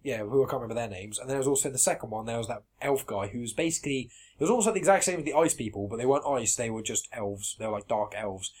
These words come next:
And they got, they almost did the same thing and almost got beaten in the same way, and it's just like, it's that thing that on, the Honest trailer guys always do, the s-, Screen Junkies on YouTube,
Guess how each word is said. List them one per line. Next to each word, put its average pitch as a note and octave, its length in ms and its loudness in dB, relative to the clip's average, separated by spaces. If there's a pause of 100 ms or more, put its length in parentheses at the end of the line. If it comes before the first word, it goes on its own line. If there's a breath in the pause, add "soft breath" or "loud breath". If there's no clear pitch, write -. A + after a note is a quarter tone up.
(180 loud breath)
And A2+ 180 -2
they B2 40 0
got, D3 160 2 (160)
they C#3 180 -2
almost C3+ 220 -4
did A#2 100 -10
the A#2 60 0
same A2+ 180 -2
thing A2 160 -6
and A2 60 -10
almost A2 180 -10
got A#2 80 -8
beaten G#2 140 -12
in G2+ 60 -14
the G#2+ 40 -2
same G#2+ 180 -2
way, G2+ 220 -4
and G2+ 100 -10
it's G2 100 -10
just - 180 -8
like, G#2 260 -6 (480 soft breath)
it's B2+ 120 2
that D#3 140 2
thing D#3+ 160 0
that C#3 120 -6 (120)
on, C3+ 220 0
the A#2+ 100 -2
Honest C3 320 2
trailer G2+ 260 -2
guys G2 300 -2
always G2 220 -4
do, G2+ 100 -10
the F#2+ 60 -10
s-, - 200 2
Screen B2 340 2
Junkies G2+ 380 -6
on G#2 100 -6
YouTube, G#2 360 -6